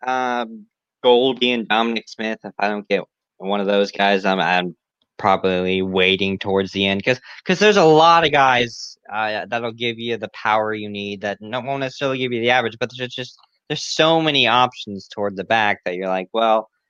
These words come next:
he's not gonna give me average, but he'll give me home runs. I'll get some R B Is." So it's just, it's not worth it for me to draft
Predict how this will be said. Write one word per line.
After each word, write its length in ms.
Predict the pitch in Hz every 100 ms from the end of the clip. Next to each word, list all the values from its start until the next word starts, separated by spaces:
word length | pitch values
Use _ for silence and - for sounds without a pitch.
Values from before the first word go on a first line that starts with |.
| _ _
he's 180 | 110 101
not 200 | 117 123
gonna 120 | 123
give 160 | 120 120
me 120 | 117
average, 420 | 110 107 110 104
but 80 | 90
he'll 80 | 87
give 140 | 98
me 100 | 104
home 220 | 104 104 104
runs. 280 | 101 101
I'll 80 | 92
get 160 | 92 98
some 140 | 113
R 120 | 101 95
B 140 | 98
Is." 500 | 95 92 92 95 92
So 200 | - 98
it's 160 | 101 101
just, 260 | 113 - 147 -
it's 180 | 139
not 300 | 165 143 120
worth 320 | 110 127 135 -
it 220 | 107 - -
for 120 | 113
me 200 | 107 104
to 120 | 104
draft 520 | 98 113 110 - -